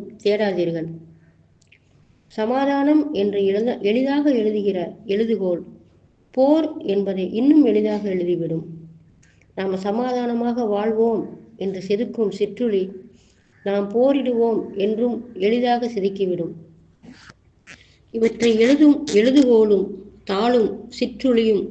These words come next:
பாறையும் எளிதில் துருப்பிடிக்கும், சிதையும்,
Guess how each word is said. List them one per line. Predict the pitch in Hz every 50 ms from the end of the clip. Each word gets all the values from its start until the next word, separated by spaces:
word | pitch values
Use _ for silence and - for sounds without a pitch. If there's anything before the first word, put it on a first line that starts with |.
| - - -
பாறையும் | 196 190 202 226 226 226 202 190 175 - - - - - - _ _ - - - _ _ _ _ -
எளிதில் | 214 233 262 311 302 294 262 - -
துருப்பிடிக்கும், | 202 226 262 262 262 240 190 190 190 185 175 160 160 - - - - - - - - - - - - _ _ _ - -
சிதையும், | 240 233 247 262 240 226 180 -